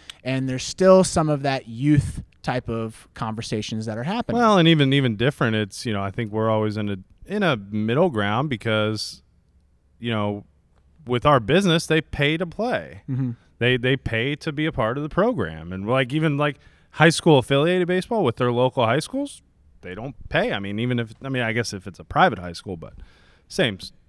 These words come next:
Speaker 2: deal. You pay for the education. You don't pay
Speaker 1: Mm-hmm.
Speaker 2: for the sports.
Speaker 1: And the reason that you don't want a corner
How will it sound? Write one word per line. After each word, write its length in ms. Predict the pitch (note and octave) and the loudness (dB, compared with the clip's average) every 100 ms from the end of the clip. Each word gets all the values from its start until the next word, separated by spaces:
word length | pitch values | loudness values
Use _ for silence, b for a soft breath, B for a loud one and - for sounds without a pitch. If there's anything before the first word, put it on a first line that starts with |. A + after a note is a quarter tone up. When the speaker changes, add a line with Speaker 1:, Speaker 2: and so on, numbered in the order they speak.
| - | -8
Speaker 2:
deal. 320 | A#2 F3 F#2 G2 | 0 2 2 -2
You 80 | |
pay 160 | - C#3 | -2 -2
for 120 | A2+ | -2
the 100 | G2+ | -6
education. 640 | F#2 F2 - F3 A#2+ - - | -6 -8 0 0 0 -6 -14
You 80 | F#2 | -6
don't 140 | G#2 C3+ | -2 0
pay 140 | C3 | 0
Speaker 1:
Mm-hmm. 80 | A#2 | -2
Speaker 2:
for 40 | |
the 80 | - | -10
sports. 400 | - G#2 - - - - | -10 -8 -8 -14 -16 0
Speaker 1:
And 160 | E3 F#3 | 4 4
the 80 | |
reason 440 | E3 A3+ D4+ B3+ G#3 | 4 4 2 2 2
that 140 | E3+ | 2
you 100 | D3+ | 0
don't 360 | C3 C#3 D3+ - | -2 -2 -4 -4
want 180 | C#3 A#2+ | -2 -2
a 40 | |
corner 640 | - - C3+ A#2+ G#2+ G#2 | -4 -6 -4 -2 -2 -6